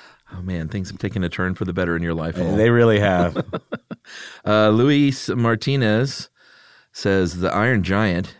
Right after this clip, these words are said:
Speaker 1: and spoiler alert coming if you haven't seen this movie, everyone, but he says the big finale when the Iron Giant sacrifices himself. Woo! And then he cries more when they show the exploded parts bringing themselves back together.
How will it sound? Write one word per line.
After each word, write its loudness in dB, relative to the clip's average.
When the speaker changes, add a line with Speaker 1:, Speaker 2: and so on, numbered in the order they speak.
Speaker 1:
and -6
spoiler 2
alert 0
coming 0
if -4
you 2
haven't -2
seen -2
this -4
movie, -2
everyone, -4
but -6
he -2
says -2
the -2
big -2
finale -2
when -2
the -4
Iron -2
Giant -4
sacrifices -8
himself. -12
Woo! 2
And 0
then 2
he 0
cries 0
more 2
when -4
they -2
show -2
the -2
exploded -4
parts -6
bringing -6
themselves -6
back -10
together. -12